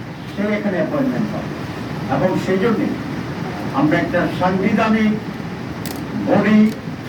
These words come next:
সংস্থার জন্য আমরা প্রস্তাব করেছি, যে এইসব সাংবিধানিক সংস্থাগুলো এবং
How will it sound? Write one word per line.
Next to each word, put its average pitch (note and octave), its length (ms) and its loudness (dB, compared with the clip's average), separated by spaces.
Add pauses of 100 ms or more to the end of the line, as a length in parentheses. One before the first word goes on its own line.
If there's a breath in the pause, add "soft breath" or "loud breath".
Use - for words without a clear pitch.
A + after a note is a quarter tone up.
(120)
সংস্থার G3+ 640 2 (100)
জন্য F#3 180 0 (120)
আমরা E3+ 240 0
প্রস্তাব D3+ 340 -2 (120)
করেছি, D3+ 340 2 (1600)
যে C#3 100 4 (140)
এইসব F3+ 260 2 (180)
সাংবিধানিক E3 520 4 (140)
সংস্থাগুলো F3 560 0 (1000)
এবং A#3+ 200 6